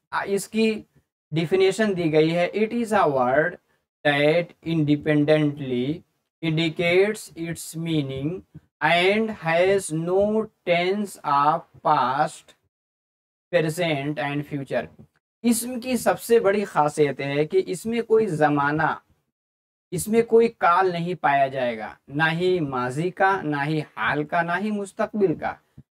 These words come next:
जिसको हिंदी में आप कह लेंगे ना ही भविष्य का, ना ही वर्तमान का और ना ही भूतकाल का।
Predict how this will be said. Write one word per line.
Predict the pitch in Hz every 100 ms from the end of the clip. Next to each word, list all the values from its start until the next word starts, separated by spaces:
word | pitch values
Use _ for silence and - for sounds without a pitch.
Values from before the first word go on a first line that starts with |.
| -
जिसको | 143 139 165
हिंदी | 156 165 175
में | 170
आप | 165 156
कह | - 160
लेंगे | 156 156 160 156
ना | 147
ही | 147 151
भविष्य | 127 127 151 156 175
का, | 185 196 - _ _ -
ना | 147
ही | 151 156
वर्तमान | 147 - 135 131 139 170
का | 190 196 - _ _ _ _ _
और | 139 151 156 156 151 147 131
ना | 156 165
ही | 202 220
भूतकाल | 151 147 - - 92 87
का। | -